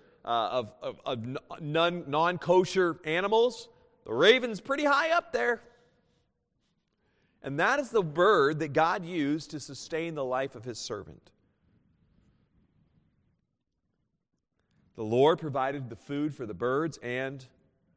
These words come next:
he provided the food of the transportation of that food to Elijah.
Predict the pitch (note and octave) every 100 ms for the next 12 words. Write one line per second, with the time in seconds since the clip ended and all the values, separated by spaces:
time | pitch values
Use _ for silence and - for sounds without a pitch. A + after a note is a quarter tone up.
0 | _ _ _ _ _ _ _ - A2+ C3
1 | C#3 C3+ - E3+ E3 - D3 D3 - E3
2 | E3 E3+ - G3 A#3+ F#3+ B2 A2 - C#3+
3 | D3+ D#3+ D#3+ E3+ G#3+ G#3+ -